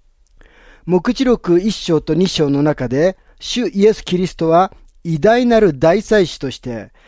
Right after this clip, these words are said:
私たちが光り続けるように、燭台の間を歩かれます。そして、主は聖霊様の満たしである油を注がれます。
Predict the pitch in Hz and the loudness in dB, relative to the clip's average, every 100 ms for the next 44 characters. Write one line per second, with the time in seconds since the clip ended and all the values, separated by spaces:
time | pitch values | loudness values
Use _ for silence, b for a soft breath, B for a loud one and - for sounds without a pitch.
0 | b - 160 180 170 165 143 151 131 - | b -6 -2 -2 0 -2 -2 -2 -2 -2
1 | 220 226 - 185 190 - 196 175 165 139 | 0 0 -6 -10 -4 0 0 2 0 2
2 | 151 202 - _ - 165 165 226 214 214 | 0 -4 -8 _ -6 -4 -4 0 2 2
3 | 202 180 185 170 190 - 143 143 135 117 | 2 2 2 2 2 0 -4 -6 -6 -10
4 | 90 98 - _ _ _ _ _ _ _ | -14 -20 -20 _ _ _ _ _ _ _
5 | _ _ _ b b b b b - 190 | _ _ _ b b b b b -6 -2
6 | - 175 233 190 165 185 _ _ - 190 | -2 -2 0 2 2 -2 _ _ 0 4
7 | 190 180 170 160 160 151 151 - 202 - | 4 4 0 0 0 2 0 2 0 0
8 | 180 185 - 165 135 - _ 143 147 180 | -2 -2 -2 -4 -4 -10 _ -6 -2 2
9 | 190 190 185 151 135 120 107 87 - - | 2 2 -2 -6 -8 -8 -12 -16 -18 -20